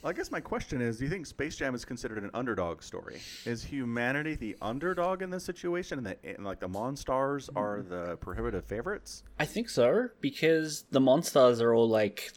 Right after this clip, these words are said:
Speaker 2: "We've absorbed the best basketballers' powers," right? And they
Speaker 1: Yes.
Speaker 2: become giants. So at that point, they're dominating. And then the Looney Tunes are just like, "I'm Bugs Bunny, but watch me play basketball."
Speaker 1: Yeah,
Speaker 2: I think that, I think
Speaker 1: effectively.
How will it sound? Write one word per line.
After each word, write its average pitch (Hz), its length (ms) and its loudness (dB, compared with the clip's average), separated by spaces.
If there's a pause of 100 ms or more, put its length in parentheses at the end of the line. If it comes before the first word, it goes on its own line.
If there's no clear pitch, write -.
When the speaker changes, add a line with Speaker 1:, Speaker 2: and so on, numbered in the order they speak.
(120)
Speaker 2:
"We've 135 280 6
absorbed 123 640 4
the 113 60 4
best - 500 2 (180)
basketballers' 156 880 4 (120)
powers," - 640 -4 (640)
right? 113 240 6
And 123 80 4
they 117 40 6
Speaker 1:
Yes. 101 40 2
Speaker 2:
become 120 220 4
giants. 98 400 2
So 127 120 6
at 123 40 10
that 120 160 8
point, 113 240 4
they're 110 80 4
dominating. 104 640 2 (760)
And 107 220 2
then 107 160 4
the 110 100 8
Looney 143 280 8
Tunes 110 260 4
are - 20 0
just 104 240 2
like, 101 400 4 (640)
"I'm 127 160 4
Bugs 131 240 10
Bunny, 147 240 8
but 95 260 2
watch - 220 0
me 131 80 2
play 127 140 6
basketball." 104 500 0 (2250)
Speaker 1:
Yeah, 92 300 0
Speaker 2:
I 117 60 2
think 131 160 8
that, 123 180 6
I 147 80 6
think 156 160 4
Speaker 1:
effectively. 131 280 6